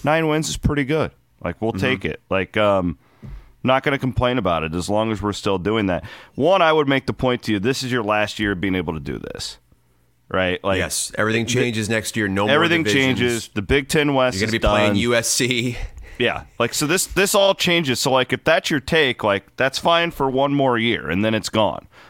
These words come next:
Speaker 1: Like, I don't think you're gonna be able to do this anymore. But two, like, what?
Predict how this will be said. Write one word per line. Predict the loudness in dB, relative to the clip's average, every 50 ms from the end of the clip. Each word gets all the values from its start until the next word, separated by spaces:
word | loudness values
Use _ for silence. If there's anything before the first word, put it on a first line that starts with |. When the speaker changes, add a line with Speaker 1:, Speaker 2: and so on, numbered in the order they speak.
| _ -4
Speaker 1:
Like, | 0 2
I | 4
don't | 4 4
think | 2 0 -2
you're | -2 -2 0
gonna | 0 0
be | 2 2
able | 2 0 0
to | 0
do | 0 0
this | 0 -2 -2 -2
anymore. | -2 -2 0 0 0 0 -2 -2 -4 -8 -12 -20 -20 -20 _ _ _ _ _ -6
But | -6 -4 -2
two, | 0 2 2 2 2 2 2 0 -2 -4 -6 -14 -20 _ _ _ _ 0
like, | 0 0 2 2
what? | 2 2 4 4 4 2 -2